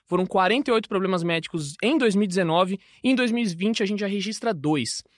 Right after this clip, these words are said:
E aí, vamos lá, não é por culpa do São Paulo esses, essas duas lesões. A primeira foi do Gabriel Sara,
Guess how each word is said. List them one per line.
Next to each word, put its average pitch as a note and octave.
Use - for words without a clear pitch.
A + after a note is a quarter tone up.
E D#4
aí, C4+
vamos A3+
lá, C3+
não D#3+
é F#3
por G3
culpa F#3+
do F#3
São G3+
Paulo D#3+
esses, D#3+
essas D3
duas E3
lesões. E3+
A C#3
primeira F3
foi E3+
do D#3+
Gabriel E3
Sara, G#3